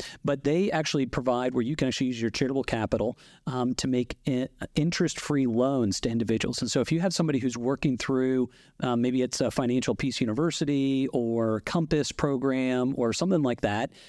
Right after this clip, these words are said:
um, then some of them are gonna, c-, there, there's gonna be some situations that even as they're making steps forward, there's gonna be that thing that's then gonna cause them to have to go get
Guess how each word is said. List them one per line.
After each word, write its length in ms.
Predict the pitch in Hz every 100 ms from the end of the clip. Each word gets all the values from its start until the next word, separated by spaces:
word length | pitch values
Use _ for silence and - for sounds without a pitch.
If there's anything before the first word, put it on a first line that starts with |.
| - _
um, 260 | 127 123 120 - - -
then 340 | 156 180 165 - -
some 220 | - 185
of 120 | 240
them 200 | 151 143
are 120 | 139
gonna, 340 | 135 139 131 - - _
c-, 100 | - -
there, 180 | 139 147
there's 200 | 131 135
gonna 160 | 165 165
be 120 | 147
some 220 | 135 123
situations 640 | - 147 127 117 135 117
that 120 | 113 117
even 260 | 156 180
as 100 | 156
they're 100 | 135
making 340 | 117 123 - 127
steps 300 | - 120 -
forward, 460 | - 117 139 170 165 - -
there's 160 | 135
gonna 100 | 151
be 120 | 143 147
that 180 | 117
thing 180 | - 139
that's 200 | 135 -
then 560 | 139 139 - 156 139 165
gonna 160 | 151
cause 300 | 131 131 127
them 140 | 131 120
to 60 |
have 120 | 110 127
to 60 |
go 300 | 113 117 120
get 280 | 117 117 117